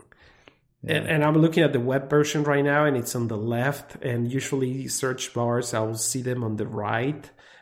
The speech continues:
Speaker 1: and the logo is
Speaker 2: Oh.
Speaker 1: in the middle.
Speaker 2: They moved
Speaker 1: Um,
Speaker 2: it to the left. That's interesting. When I was using it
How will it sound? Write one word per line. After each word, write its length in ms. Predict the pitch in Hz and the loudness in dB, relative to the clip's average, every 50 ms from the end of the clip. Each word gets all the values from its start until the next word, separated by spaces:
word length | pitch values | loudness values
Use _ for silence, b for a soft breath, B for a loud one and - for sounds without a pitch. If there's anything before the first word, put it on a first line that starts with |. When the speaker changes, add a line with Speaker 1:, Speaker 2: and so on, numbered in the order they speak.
| B B _ - | B B _ -6
Speaker 1:
and 180 | 123 123 120 117 | -4 -4 -2 -2
the 60 | 113 | -2
logo 360 | 110 110 120 127 127 135 127 | 0 2 2 2 4 4 6
is 40 | 131 | 8
Speaker 2:
Oh. 200 | 151 156 120 98 | 8 8 8 6
Speaker 1:
in 100 | 85 120 | 4 2
the 80 | 117 113 | 0 0
middle. 640 | 127 127 127 123 123 127 127 127 131 127 B B B B B B B B B - - 117 | 0 2 0 0 0 0 -2 -2 -4 -6 B B B B B B B B B -10 -4 0
Speaker 2:
They 80 | 120 117 | 0 2
moved 260 | 117 123 127 127 131 | 4 4 4 4 4
Speaker 1:
Um, 40 | 131 | 2
Speaker 2:
it 60 | 107 | 0
to 80 | - 117 | 0 -2
the 100 | 110 107 | -2 0
left. 360 | 110 120 127 123 110 - - | 2 2 2 2 0 -2 -4
That's 180 | - 110 - - | -6 -6 -2 -2
interesting. 420 | 113 107 - 120 - - 101 98 | -4 -4 -4 -8 -6 -6 -6 -4
When 120 | 104 104 107 | -2 0 2
I 80 | 113 | 4
was 180 | 123 127 110 107 | 4 2 2 0
using 300 | 117 117 107 107 110 107 | -2 -2 -2 -2 -2 -2
it 300 | 107 107 107 - - | -2 -2 -4 -6 -10